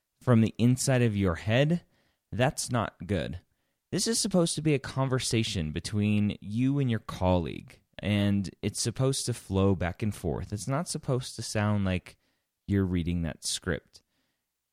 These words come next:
One of the problems that, that occurs when you have such a strict, scripted answer is if the interviewer throws you off, or if you get thrown off somehow,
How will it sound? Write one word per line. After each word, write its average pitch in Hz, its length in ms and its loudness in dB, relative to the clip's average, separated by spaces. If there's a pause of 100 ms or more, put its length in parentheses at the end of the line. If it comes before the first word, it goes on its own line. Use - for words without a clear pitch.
(340)
One 131 240 2
of 226 80 0
the 190 80 2
problems 117 540 2
that, 98 240 -2
that 90 240 -4
occurs 101 680 2
when 107 360 2
you 120 240 4
have 131 340 2
such - 480 0
a 101 220 0
strict, - 960 -4 (160)
scripted - 720 -2 (120)
answer 95 640 -2 (240)
is 107 340 0 (140)
if 170 220 -2
the 190 140 -8
interviewer 92 720 -4
throws 98 480 0
you 92 160 -2
off, 69 480 -6 (120)
or 123 460 2
if 127 220 -2
you 147 260 -2
get - 240 -4
thrown 92 380 -2
off 71 340 -6
somehow, 80 600 -2